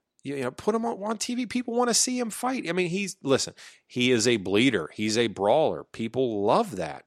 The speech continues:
Put him on T V, not bury him on Fight Pass. Jim Miller versus Alex White. Again, disrespectful in the sense that Jim Miller, this,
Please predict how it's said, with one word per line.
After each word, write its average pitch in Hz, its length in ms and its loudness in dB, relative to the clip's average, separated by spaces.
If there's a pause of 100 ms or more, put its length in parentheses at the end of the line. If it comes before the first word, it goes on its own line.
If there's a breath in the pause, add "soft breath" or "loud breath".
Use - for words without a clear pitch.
Put 151 200 0
him 143 300 -4
on 92 480 -6
T 98 340 -8
V, 151 320 -2
not 185 300 -10 (160)
bury 98 280 -4
him 87 140 -8
on 82 140 -10
Fight - 340 -10
Pass. 117 380 -2 (520 loud breath)
Jim 139 220 8
Miller 127 240 8
versus 107 300 2
Alex 98 360 -2
White. 98 360 -4
Again, 95 500 -2
disrespectful 98 920 -4 (300 soft breath)
in 104 80 -12
the 98 80 -6
sense 98 240 0
that - 140 -10
Jim 104 240 0
Miller, 101 260 2
this, - 240 -4